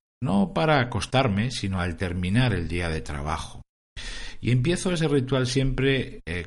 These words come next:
con, después de haber hecho la última comprobación, la último procesado del correo,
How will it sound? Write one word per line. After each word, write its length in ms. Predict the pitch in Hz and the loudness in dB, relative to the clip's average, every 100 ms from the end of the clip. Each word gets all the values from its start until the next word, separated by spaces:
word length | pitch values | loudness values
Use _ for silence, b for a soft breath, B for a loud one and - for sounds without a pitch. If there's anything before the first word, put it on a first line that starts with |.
| - | -8
con, 680 | 90 87 85 85 80 76 67 | -6 -4 -4 -4 -6 -8 -6
después 360 | - - 110 | -6 0 0
de 80 | 98 | 2
haber 160 | 90 95 | 0 0
hecho 200 | - 82 | -2 -4
la 140 | 73 | 0
última 440 | 107 143 131 107 | 2 2 2 0
comprobación, 600 | 92 85 87 78 - 95 | -2 -4 -4 -4 -4 -4
la 120 | 82 87 | -2 0
último 420 | 120 123 113 98 | 2 2 2 0
procesado 500 | 98 98 87 95 90 | -2 -4 -4 -2 -2
del 160 | 82 | -4
correo, 560 | - 82 85 92 123 | -6 -6 -2 -2 -2